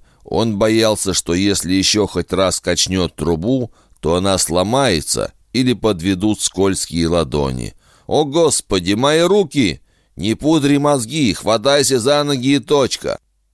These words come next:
Подошвы башмаков Рика находились примерно в пяти дюймах над тем местом, где Коди держался за трубу. Коди понимал, что единственный выход —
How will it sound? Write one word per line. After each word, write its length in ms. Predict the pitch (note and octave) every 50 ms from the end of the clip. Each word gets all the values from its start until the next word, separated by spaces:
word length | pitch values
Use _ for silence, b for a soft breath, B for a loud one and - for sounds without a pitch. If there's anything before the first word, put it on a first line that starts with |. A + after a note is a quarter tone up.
| _ _ _
Подошвы 600 | - B1 E2 E2+ F#2 B2 C3 A#2+ - - A2 A2+
башмаков 680 | G2+ G#2 G#2+ - - G2+ G#2 G2 - - A2 A2 G2 -
Рика 340 | F#2+ G#2+ A2+ G2+ F2 G2+ G2
находились 720 | G2 F#2+ F2+ - F2 E2+ D#2+ F2 G#2+ G#2+ G2 G2 F2+ -
примерно 600 | - - D#2+ E2+ E2+ F#2 G2 G2 F#2 F2 F#2 F#2
в 80 | F2 -
пяти 360 | - F2+ F2 - - F2+ F2
дюймах 520 | D#2 D#2 G2 A2 A2 G2+ F#2+ F#2+ F2 - -
над 220 | F2+ F2+ E2 -
тем 220 | - F2+ F2 E2 D#2
местом, 600 | D#2+ F#2+ A2+ B2+ A#2+ - - D2+ C#2+ C2+ B1+ - _
где 300 | C#2 C#2+ D2+ E2 F2 D#2
Коди 380 | - - A#2 A#2+ B2 G2+ G#2 F#2+
держался 640 | F2 G2 F#2 D#2+ C#2 - F#2+ G2 G2 F2 - F2 D2+
за 140 | D2+ E2+ D#2+
трубу. 540 | - D#2 E2 F2+ E2 D2+ D2 C2+ A1 G1+ - b b b b b b b
Коди 340 | - - A#2+ C3 A#2 A#2+ A#2+
понимал, 640 | - - A2+ A#2 A#2+ B2+ B2+ B2+ B2+ A#2+ G2+ D#2+ C#2+
что 220 | - - - C#2+
единственный 920 | D2 D#2+ F#2 F#2+ E2 F2 G#2+ A#2 F#2+ - - - D2+ E2 D#2+ E2+ F2 F2+
выход — 560 | F2+ G#2+ D3 D#3+ C#3 - - C#2+ C2 - -